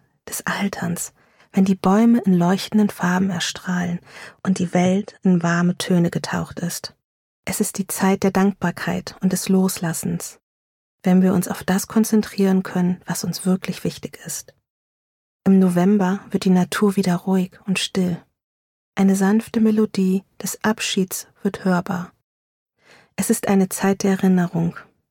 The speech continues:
und des Gedenkens, in der wir die Vergangenheit ehren können.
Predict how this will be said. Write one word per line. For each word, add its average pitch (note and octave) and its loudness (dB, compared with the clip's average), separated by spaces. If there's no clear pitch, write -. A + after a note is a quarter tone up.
und F3+ 4
des - -2
Gedenkens, F3+ -2
in F#3 4
der F#3 2
wir F#3+ 2
die F#3+ -2
Vergangenheit F3+ 0
ehren D#3+ -2
können. E3 -4